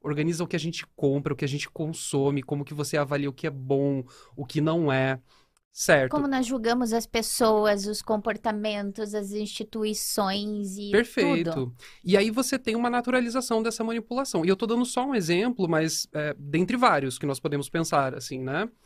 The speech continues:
Speaker 1: E aí, o, o que que isso tem a ver com fake news? As fake news,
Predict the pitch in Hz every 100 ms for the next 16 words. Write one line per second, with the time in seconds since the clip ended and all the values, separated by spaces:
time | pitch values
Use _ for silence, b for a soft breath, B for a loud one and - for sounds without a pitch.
0 | B B B 185 226 247 - _ _ _
1 | - - 247 208 - 214 - 285 330 302
2 | 262 240 240 208 226 233 233 - 214 208
3 | 151 123 120 - - b b b b -
4 | 208 277 - 196 151 135 160 185 127